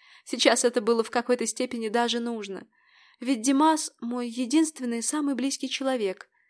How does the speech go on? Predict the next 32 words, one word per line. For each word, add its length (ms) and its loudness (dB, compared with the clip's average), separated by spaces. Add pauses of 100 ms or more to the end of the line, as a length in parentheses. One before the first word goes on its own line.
(240)
Его 260 0
любовь, 500 0 (520)
какой 280 4
бы 120 2
природой 500 4
она 140 0
ни 120 -2
была, 460 0
согревала 720 0
и 260 -10
успокаивала. 880 -6 (1120)
Удивительно, 720 4 (140)
но 160 4
он 140 6
не 80 4
стал 280 6
лезть 500 0
или 180 0
намекать 480 0
на 120 0
секс. 540 -6 (420)
Мы 160 -4
просто 380 0
сидели 420 0
под 200 2
раскидистым 640 -2
кустом 420 -2
в 40 6
обнимку, 680 0 (320)
чувствовали 680 2
друг 260 -4
друга, 500 -4